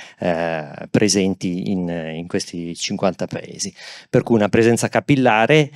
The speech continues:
eh, questo specificatamente solo ed esclusivamente nel mondo warehousing e trasporto, per cui gestione di magazzini e trasporto locale, oltre a tutte le attività che fa D H L che conoscete, di,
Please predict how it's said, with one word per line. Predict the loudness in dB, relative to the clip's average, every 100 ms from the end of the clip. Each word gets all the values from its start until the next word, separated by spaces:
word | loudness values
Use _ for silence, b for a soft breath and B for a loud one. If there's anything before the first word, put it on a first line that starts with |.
| B -4
eh, | 0 2 2 0 -2 -6 -8 2
questo | 4 4 2
specificatamente | 0 0 -2 -4 0 2 2 4 2 2 0
solo | 2 4 6 6 6
ed | 4
esclusivamente | -2 -2 0 0 2 0 0 0
nel | 0 2
mondo | 2 0 0 2
warehousing | 4 4 4 2 2 -2
e |
trasporto, | -4 -8 -6 -8 -6 -6
per | -6
cui | -4 2
gestione | 2 4 4
di | 4
magazzini | 4 2 2 0 -2 -2
e | -2
trasporto | -2 0 -2 0
locale, | -2 -2 -8 -6 0
oltre | 2 2
a |
tutte | -2 2
le | 4
attività | 4 0 2 0
che | 0
fa | -2
D |
H | -2 -2 0
L | 0
che | -2
conoscete, | -2 -2 -2 -4 -6 -4
di, | -6